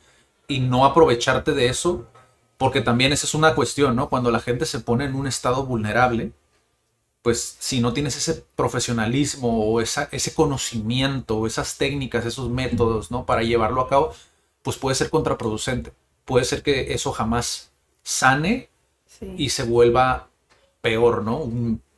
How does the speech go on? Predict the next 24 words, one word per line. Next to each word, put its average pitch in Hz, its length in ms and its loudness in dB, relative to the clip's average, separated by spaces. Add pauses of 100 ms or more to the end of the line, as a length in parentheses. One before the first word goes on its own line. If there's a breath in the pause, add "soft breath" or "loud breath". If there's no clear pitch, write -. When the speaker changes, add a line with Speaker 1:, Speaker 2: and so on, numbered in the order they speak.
(420)
Speaker 1:
en 123 200 -2
el, 117 260 0
<laughs> 120 120 -4
en 151 160 0
el 135 100 2
mejor 131 220 6
de 185 60 8
los 143 120 6
casos, 147 220 2
creo - 160 0
que 156 60 2
un 156 120 2
mal 131 300 6
hábito, 127 400 4
¿no? 143 140 0
Pero 117 240 0
puede 123 280 6
ir 131 140 -4
todavía 131 280 0
mucho 127 320 -2
más 104 200 -2
a 120 80 -8
profundidad. 104 720 -4 (400 soft breath)
Entonces, 160 360 4